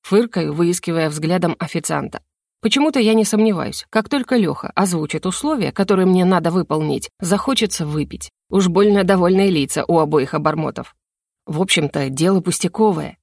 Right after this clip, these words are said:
наконец выдаёт друг. «Заменишь моего знакомого на смене. Делов-то». «А конкретнее?» Чую, что в чём-то тут подвох,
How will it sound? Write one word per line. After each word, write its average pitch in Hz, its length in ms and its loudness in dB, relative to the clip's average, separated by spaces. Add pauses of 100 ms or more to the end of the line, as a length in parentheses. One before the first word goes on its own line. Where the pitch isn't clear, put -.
(100)
наконец 214 480 2
выдаёт 156 360 0
друг. - 300 -10 (220)
«Заменишь 160 580 2
моего 170 280 2
знакомого 160 520 0
на 147 140 0
смене. 139 440 -6
Делов-то». 185 540 0 (560)
«А 175 260 2
конкретнее?» 180 840 0 (260)
Чую, 294 320 0
что - 180 -4
в - 60 -8
чём-то 247 340 0
тут 220 180 0
подвох, 214 420 -2